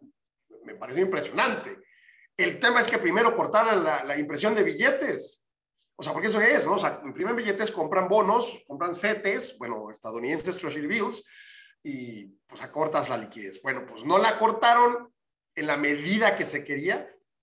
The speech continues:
o sea, va a un ritmo que se tenía planeado, y dicen, "Hasta la siguiente reunión", este, y, y dicen, no dicen a la siguiente, dicen, "En una siguiente reunión".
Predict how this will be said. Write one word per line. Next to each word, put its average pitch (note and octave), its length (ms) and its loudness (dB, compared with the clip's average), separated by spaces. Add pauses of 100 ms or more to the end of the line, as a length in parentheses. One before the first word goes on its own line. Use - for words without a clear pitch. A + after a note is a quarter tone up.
(160)
o - 40 -20
sea, B2+ 100 -10
va C3+ 180 2
a D#3+ 40 6
un E3 160 2
ritmo D#3 300 -4
que B2+ 100 -10
se - 100 -14
tenía C#3+ 260 -4
planeado, F3+ 440 0
y D3+ 60 -4
dicen, C#3+ 300 -6
"Hasta D3+ 180 -6
la C3+ 60 -6
siguiente E3+ 260 -4
reunión", D#3+ 600 0
este, A#2+ 800 -8
y, D#3+ 80 -8
y D#3+ 240 -10
dicen, G3+ 300 -4
no A3+ 80 0
dicen F#3+ 200 -2
a - 60 2
la C#3+ 140 2
siguiente, C3 520 -4
dicen, B2+ 300 -8 (320)
"En G3+ 200 4
una C4 200 4
siguiente G3 560 0
reunión". B2 540 -6